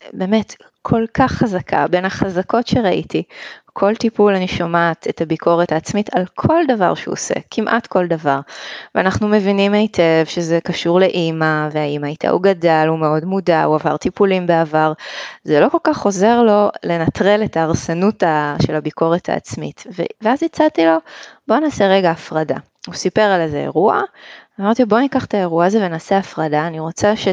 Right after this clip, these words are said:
תושיב את החלק הביקורתי שבך, שאנחנו מכירים אותו, על הכיסא הזה, ותדבר אל", נקרא לו יוסי, "תדבר אל יוסי, מתוך החלק הביקורתי."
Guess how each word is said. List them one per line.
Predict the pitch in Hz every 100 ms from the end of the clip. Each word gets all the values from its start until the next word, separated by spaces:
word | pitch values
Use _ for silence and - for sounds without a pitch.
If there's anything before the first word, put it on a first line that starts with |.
| - _ _
תושיב | - 175 - 254
את | 240 -
החלק | - 196 208
הביקורתי | 185 165 - 160 - 175
שבך, | - 165 147 -
שאנחנו | 147 151 -
מכירים | 156 - 165 175
אותו, | 165 - 160 - - - -
על | - 175
הכיסא | 156 - - 160
הזה, | 156 233 320
ותדבר | 254 - 180 175 170 226 233
אל", | - 180 185 175 185 -
נקרא | 160 - 165
לו | 160 160
יוסי, | 156 156 - - - - -
"תדבר | - 180 180 220 247
אל | 226
יוסי, | 175 170 - 160
מתוך | 165 - 269
החלק | - - 185 -
הביקורתי." | 165 160 156 156 -